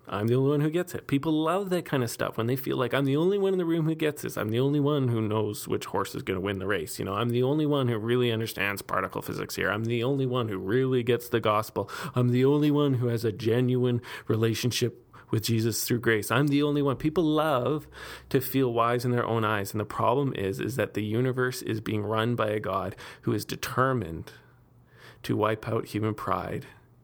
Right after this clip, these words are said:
and human wisdom apart from God, and to exalt God's own wisdom in the world, and to show that only God is God,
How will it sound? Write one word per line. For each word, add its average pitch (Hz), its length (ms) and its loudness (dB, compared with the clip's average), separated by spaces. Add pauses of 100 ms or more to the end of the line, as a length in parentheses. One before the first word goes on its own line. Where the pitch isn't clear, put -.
(380)
and 104 180 0
human 110 300 0
wisdom 104 460 -4 (1080)
apart - 280 -4
from - 140 -6
God, 95 320 -6 (600)
and 104 280 -2
to 101 320 -2
exalt 104 600 -2 (840)
God's 107 240 0
own 123 240 2
wisdom 113 500 -6 (280)
in 110 340 0
the 113 120 0
world, 107 340 0
and 98 160 -4
to - 140 -2
show 117 500 -2
that - 240 -4
only 131 240 0
God 104 260 0
is 101 140 -4
God, - 420 -6